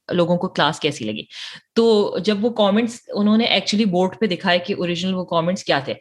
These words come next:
تو وہ کمنٹس ایسے تھے کہ وہ جو ہے، آ، لوگوں نے لکھا کہ اس بندے کو، اس بندے کو، جو اسپیکر سے زیادہ تو آڈینس کو پتہ ہے، آ، اس ٹاپک پہ، اور اس بندے کو، مطلب، اس ٹاپک کے بارے میں بالکل نہیں پتا، اور ہمارا تو دو گھنٹے ضائع کر دیے اس نے۔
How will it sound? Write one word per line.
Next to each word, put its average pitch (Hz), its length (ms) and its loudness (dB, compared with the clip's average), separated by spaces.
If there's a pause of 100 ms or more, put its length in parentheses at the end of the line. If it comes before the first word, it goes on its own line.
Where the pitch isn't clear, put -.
(260)
تو 220 80 4
وہ 233 140 2
کمنٹس 220 440 2
ایسے 202 300 0
تھے 240 180 0
کہ 233 160 0
وہ 214 180 2
جو 208 200 0
ہے، 226 220 2
آ، 185 160 2
لوگوں 190 260 2
نے 208 80 2
لکھا 196 280 0
کہ 202 280 0
اس 185 100 -4
بندے 185 300 0
کو، 135 420 -10
اس 185 200 -4
بندے 202 320 2
کو، 233 100 -4
جو 190 160 -8
اسپیکر 233 480 0
سے 247 140 -2
زیادہ 202 360 2
تو 185 160 -2
آڈینس 190 320 -2
کو 208 100 -10
پتہ 170 240 -2
ہے، 131 100 -2 (440)
آ، 165 240 2 (180)
اس 208 160 -2
ٹاپک 180 360 0
پہ، 175 100 0 (320)
اور 202 140 4
اس 208 220 2
بندے 214 260 4
کو، 220 160 -2
مطلب، 214 160 0
اس 208 100 -4
ٹاپک 214 360 -4
کے 226 60 -2
بارے 190 280 0
میں 208 220 0
بالکل 220 440 -2
نہیں 185 120 -2
پتا، 165 260 -4 (340)
اور 202 120 0
ہمارا 214 440 4
تو 220 60 -2
دو 202 200 2
گھنٹے 202 340 -2
ضائع 185 380 2
کر 160 80 -2
دیے 156 200 -8
اس 160 160 -10
نے۔ 160 100 -4